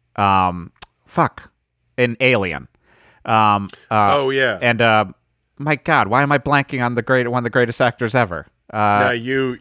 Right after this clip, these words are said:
Speaker 2: you've got me blanking.
Speaker 1: I know. We, people, we are, we're, we blank sometimes. Uh, you know, we know this. Copper is the physician, so he's there to just do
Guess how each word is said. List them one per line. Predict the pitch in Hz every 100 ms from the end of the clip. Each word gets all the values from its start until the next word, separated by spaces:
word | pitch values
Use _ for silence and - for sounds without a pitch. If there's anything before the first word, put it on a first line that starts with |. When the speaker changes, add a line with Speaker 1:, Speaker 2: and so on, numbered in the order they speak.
| -
Speaker 2:
you've | 120 131 117
got | 113 107
me | 107 101
blanking. | 101 98 92 104 98
Speaker 1:
I | 120 120
know. | 120 98
We, | 90 156 156
people, | 160 180 165 156 147 160
we | 160 170
are, | 151 165 160
we're, | 156 151 143
we | 147 156
blank | 131 113 95
sometimes. | - 87 - 67 - - - -
Uh, | - 127 123 123
you | 147 170
know, | 131
we | 101 101
know | 87 82
this. | 92 - - - - -
Copper | - 180 202 - 151 151 160 _ _
is | 143 139
the | 143
physician, | - 135 101 131 139 - 85
so | -
he's | 104 151 165 143
there | 151
to | 131
just | 120 131 123 - _ _ _
do | - 127 127 120 113